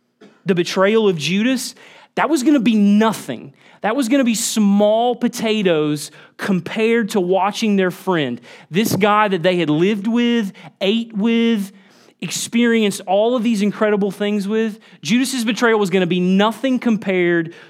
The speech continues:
to watching him tried, falsely accused, and murdered by crucifixion. He's preparing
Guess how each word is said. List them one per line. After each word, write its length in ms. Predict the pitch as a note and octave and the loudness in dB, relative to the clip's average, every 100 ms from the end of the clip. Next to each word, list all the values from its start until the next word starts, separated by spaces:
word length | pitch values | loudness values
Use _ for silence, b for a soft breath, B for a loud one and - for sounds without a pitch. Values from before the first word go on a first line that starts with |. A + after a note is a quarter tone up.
| - | -4
to 120 | F#3 | -2
watching 540 | E3 F#3 G3 - F3+ | 2 2 0 -2 -2
him 680 | D#3 - A#3 A#3+ A#3 A3+ A3+ B B | -4 -4 0 2 2 0 -4 B B
tried, 840 | - - F#3 G3 A3 A#3+ A#3+ G#3+ B B | -6 -2 2 2 2 0 -2 -4 B B
falsely 680 | _ G#3 G#3 A3 - B3 B3 | _ 2 2 -2 -2 0 0
accused, 960 | - - A#3 A3+ A3 A3 G3+ F#3+ - b b b b F3 | -2 -2 0 2 2 0 -2 -6 -16 b b b b -4
and 180 | D#3+ | -2
murdered 520 | D3+ D#3+ F3 D#3+ C#3 C3 | 0 2 2 0 -2 -2
by 140 | C3 | -4
crucifixion. 760 | C3 C#3+ C3+ B2 A#2+ - F#2+ _ _ _ _ _ _ _ _ _ _ _ _ _ _ | -4 -10 -12 -12 -12 -14 -20 _ _ _ _ _ _ _ _ _ _ _ _ _ _
He's 160 | D#3 | -18
preparing 640 | - D3+ - E3+ G3 G3+ F3+ | -16 -16 -10 -4 -2 0 -2